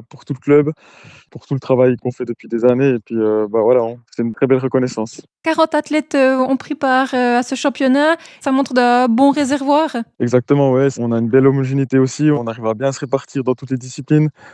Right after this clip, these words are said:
Speaker 1: C'est vraiment notre force, en fait, d'avoir du monde. Et puis, en fait, on est vraiment très homogène. On arrive à mettre du monde autant dans les sauts, dans les lancers que dans les courses.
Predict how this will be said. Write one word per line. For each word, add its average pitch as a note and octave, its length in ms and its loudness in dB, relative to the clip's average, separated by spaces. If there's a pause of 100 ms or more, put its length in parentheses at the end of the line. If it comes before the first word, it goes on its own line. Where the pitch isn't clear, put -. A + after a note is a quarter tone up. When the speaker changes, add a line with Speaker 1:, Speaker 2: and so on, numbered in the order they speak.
Speaker 1:
C'est B2 120 -8
vraiment C3 240 0
notre B2 180 -4
force, D3+ 260 0
en C#3 60 -6
fait, C3 260 -4
d'avoir B2+ 240 0
du B2 120 -6
monde. C3+ 260 -2
Et A#2+ 40 -4
puis, A#2 220 -12
en A#2 80 -4
fait, B2+ 160 -2
on B2 100 -2
est A#2 480 2
vraiment B2 260 -2
très C3 220 -2
homogène. C3+ 440 0
On A#2 100 -2
arrive A#2 260 -4
à A2 240 0
mettre A#2 360 -8
du B2 80 -8
monde A#2+ 220 -2
autant B2+ 180 0
dans B2 100 2
les A#2+ 80 0
sauts, C3 280 -2
dans B2 100 2
les A#2+ 80 0
lancers B2 360 -2
que A#2 100 -6
dans A#2 100 0
les A2+ 100 -2
courses. - 400 -10